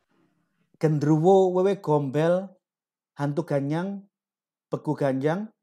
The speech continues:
semua ya percaya Allah itu satu. Jadi kalau ilmumu masih setaraf, setingkat dengan ilmunya iblis, jangan terlalu gaya lah. Kalau kita hanya ngerti, tahu bahwa Allah itu satu,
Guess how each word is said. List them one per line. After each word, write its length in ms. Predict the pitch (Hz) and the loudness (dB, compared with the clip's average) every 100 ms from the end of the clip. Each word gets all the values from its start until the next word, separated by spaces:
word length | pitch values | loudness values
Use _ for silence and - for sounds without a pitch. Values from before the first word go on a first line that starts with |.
| _ _ | _ _
semua 320 | - 220 262 | -6 0 2
ya 160 | 190 | 0
percaya 480 | 185 202 208 302 247 | -2 -4 -4 -2 -2
Allah 160 | 170 151 | -2 -4
itu 80 | 170 | -4
satu. 560 | 190 240 156 143 151 _ _ _ _ _ _ _ _ _ _ _ _ _ _ - | -8 -8 -10 -10 -14 _ _ _ _ _ _ _ _ _ _ _ _ _ _ -10
Jadi 160 | 170 233 | -6 -4
kalau 200 | 214 208 | -2 -2
ilmumu 360 | 208 208 233 | -2 -2 0
masih 320 | 240 226 247 | 0 -2 -6
setaraf, 560 | - 226 - 196 196 - _ | -8 -8 -4 -2 -2 -6 _
setingkat 600 | - 190 - 220 214 196 | -18 -14 -6 -6 -4 -6
dengan 240 | 160 147 170 | -4 -6 -4
ilmunya 360 | 165 165 160 | -4 -4 -6
iblis, 440 | 160 156 123 127 _ - - - - | -8 -6 -8 -8 _ -20 -20 -12 -2
jangan 240 | 156 170 | 0 0
terlalu 320 | 196 196 202 | -2 -4 -4
gaya 240 | 147 139 180 | -6 -4 -6
lah. 200 | 143 120 - _ _ _ _ _ _ _ _ _ _ 151 _ | -8 -16 -20 _ _ _ _ _ _ _ _ _ _ -20 _
Kalau 180 | 190 202 | -4 -2
kita 280 | 226 226 170 | -2 -2 -2
hanya 240 | 160 175 | -2 -2
ngerti, 800 | 180 226 214 262 226 170 185 220 | -2 -4 -4 -2 -2 -2 -6 -10
tahu 320 | - 180 190 | -4 0 0
bahwa 240 | 170 143 147 | 0 0 0
Allah 160 | 165 | -2
itu 80 | 175 | -4
satu, 240 | 208 196 | -8 -8